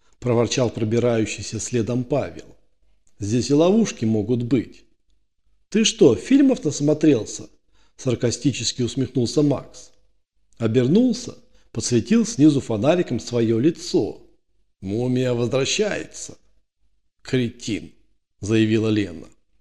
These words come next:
«Чего разорался? Шагай давай!» «Да шагаю, шагаю!» примирительно отозвался Макс.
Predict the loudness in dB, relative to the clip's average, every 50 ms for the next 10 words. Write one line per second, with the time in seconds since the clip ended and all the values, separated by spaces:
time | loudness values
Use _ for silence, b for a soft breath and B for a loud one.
0 | _ _ _ _ -10 -6 6 8 8 8 10 8 6 6 4 4 2 2 2 2
1 | 0 0 -4 -8 -12 -12 -14 -16 -20 _ _ _ _ _ _ -14 -6 -2 -2 2
2 | 4 4 4 4 2 0 -4 -8 -8 -10 -10 -12 -12 -16 -20 _ _ _ _ _
3 | _ _ _ _ _ _ _ _ _ _ -6 -4 -2 0 0 2 2 2 4 4
4 | 4 4 2 0 -2 -4 0 0 0 4 4 4 4 4 4 0 -2 -6 -10 -16
5 | -20 -20 _ _ _ -2 0 2 2 4 4 4 4 4 2 -2 -4 -2 0 0
6 | 0 0 0 0 -2 -2 -2 -2 -2 -2 -2 -4 -6 -10 -16 -20 -20 -20 -20 -20